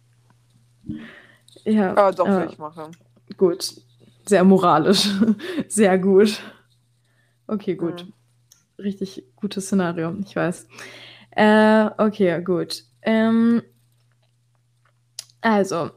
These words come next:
Speaker 1: über welches Thema, da habe ich dir auch schon davor kurz Bescheid gesagt, aber du meintest, du hast ja auch schon was, weil bei einigen Fragen ist es immer so, also ich spreche
Speaker 2: Warte mal
Speaker 1: das nie
Speaker 2: kurz,
Speaker 1: ab.
Speaker 2: aber irgendwie denke ich mir auch so, dann würde ich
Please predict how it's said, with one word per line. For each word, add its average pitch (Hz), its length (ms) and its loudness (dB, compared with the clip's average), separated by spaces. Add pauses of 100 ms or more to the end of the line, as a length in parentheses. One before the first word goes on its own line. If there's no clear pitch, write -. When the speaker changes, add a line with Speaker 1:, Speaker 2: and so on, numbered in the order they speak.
Speaker 1:
über 214 240 0
welches 226 380 -4
Thema, 220 380 0
da 196 120 -2
habe 180 120 -2
ich 185 100 -10
dir 180 160 -2
auch 185 60 -6
schon 190 180 -8
davor 190 400 -4
kurz 185 240 -10
Bescheid 196 320 -8
gesagt, 208 280 -6
aber 180 80 -6
du 175 60 -8
meintest, 175 280 -8
du 190 100 -6
hast 190 180 -6
ja 190 80 -4
auch 190 40 -6
schon 190 120 -6
was, 196 200 -2
weil 160 240 -2 (240)
bei - 80 0
einigen 196 260 4
Fragen 185 300 2
ist 180 160 2
es - 60 -12
immer 185 240 0
so, 180 340 2 (480)
also 180 180 0 (100)
ich - 260 -8
spreche - 200 -2
Speaker 2:
Warte 190 160 2
mal 185 60 6
Speaker 1:
das 190 140 0
nie 196 60 8
Speaker 2:
kurz, 202 120 8
Speaker 1:
ab. 220 100 4
Speaker 2:
aber 190 160 2
irgendwie 202 320 -4
denke 190 240 -8
ich 180 100 -20
mir 185 160 -10
auch 180 120 -10
so, 160 320 -10 (560)
dann 160 420 -10 (380)
würde 180 260 -6
ich 190 160 -10